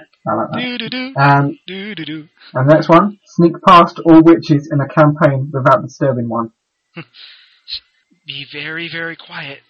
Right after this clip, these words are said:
Speaker 2: There are witches nearby. In,
Speaker 1: I
Speaker 2: the,
Speaker 1: like my
Speaker 2: in these
Speaker 1: witch
Speaker 2: woods, there be
Speaker 1: things.
Speaker 2: witches. <laughs>
Speaker 1: In, in these woods, there be, there be witches. These witches, these witches be crazy.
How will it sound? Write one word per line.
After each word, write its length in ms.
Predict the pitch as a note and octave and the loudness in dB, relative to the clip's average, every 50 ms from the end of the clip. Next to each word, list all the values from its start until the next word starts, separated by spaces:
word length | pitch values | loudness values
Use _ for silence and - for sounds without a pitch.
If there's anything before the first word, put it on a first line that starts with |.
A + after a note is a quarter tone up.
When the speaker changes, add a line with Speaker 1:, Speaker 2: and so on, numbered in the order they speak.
| _ | _
Speaker 2:
There 120 | _ D3 C3 | _ -20 -20
are 80 | B2+ A#2+ - | -20 _ -20
witches 320 | D#3+ - - - - - C#3+ | -8 -6 -6 -4 -4 -8 -10
nearby. 380 | C#3 B2+ - B2+ B2+ B2 - - - _ _ _ _ - - _ _ - - - _ _ _ _ _ _ _ _ | -12 -18 -20 -18 -18 -16 -16 -18 -20 _ _ _ _ -20 -20 _ _ -20 -20 -20 _ _ _ _ _ _ _ _
In, 160 | - E3+ F3+ | -12 -6 -2
Speaker 1:
I 20 | C#3+ | 0
Speaker 2:
the, 60 | D3 | 0
Speaker 1:
like 100 | - - | 0 2
my 60 | - G#3+ | 2 2
Speaker 2:
in 80 | G#3 | 2
these 180 | G#3 G3+ F#3+ - | 2 0 -2 -2
Speaker 1:
witch 40 | F3+ | -4
Speaker 2:
woods, 180 | F#3+ F#3 - - | -6 -4 -4 -4
there 100 | - C3+ | -4 -6
be 80 | C#3+ D3+ | -8 -10
Speaker 1:
things. 80 | C#3+ | -10
Speaker 2:
witches. 480 | D3+ D3 - - D3 C3+ - - - - _ _ _ _ _ _ - | -10 -6 -6 -6 -4 -4 -4 -4 -4 -6 _ _ _ _ _ _ -20
<laughs> 520 | - - _ _ _ _ _ _ _ _ | -20 -20 _ _ _ _ _ _ _ _
Speaker 1:
In, 180 | D3 D3+ F3+ D#3+ - - - - | 0 0 0 0 -6 -10 -2 2
in 140 | E3+ D#3+ D3+ | 4 6 6
these 120 | D3 - C#3+ | 4 2 0
woods, 220 | C3+ C3 - - | -2 -2 -2 -2
there 100 | B2 A2+ | -4 -4
be, 120 | - - D#3+ C#3+ - | -2 -4 -6 -4 -4
there 160 | B2 B2 A2+ | -6 -4 -2
be 60 | A2+ | -2
witches. 420 | A2+ A#2+ - - - - - - _ _ _ _ _ _ _ _ | -2 -4 -4 -8 -12 -14 -14 -16 _ _ _ _ _ _ _ _
These 120 | D3+ D#3 D3+ | 2 4 6
witches, 380 | D#3+ E3+ D#3 - D3 B2+ - _ - - | 6 6 6 4 0 -4 -4 _ 0 2
these 180 | D3+ D#3 - D3+ | 4 4 4 2
witches 320 | D3+ D3 - - B2 - | 0 0 0 -4 -6 -6
be 100 | A2+ A2 - | -6 -8 -6
crazy. 460 | - A#2+ A#2 A#2 A2+ - - - | -6 -6 -6 -4 -4 -6 -8 -10